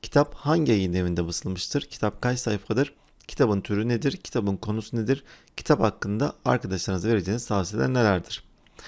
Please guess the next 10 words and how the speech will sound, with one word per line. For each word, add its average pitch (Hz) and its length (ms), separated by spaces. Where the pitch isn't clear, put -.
Arkadaşlar, 139 560
bu 151 120
soruların 110 760
cevabını 110 480
vererek, 117 420
e, 101 420
sınıfınıza 120 500
getireceğiniz 95 540
kitabı 120 300
tanıtabilirsiniz. 95 920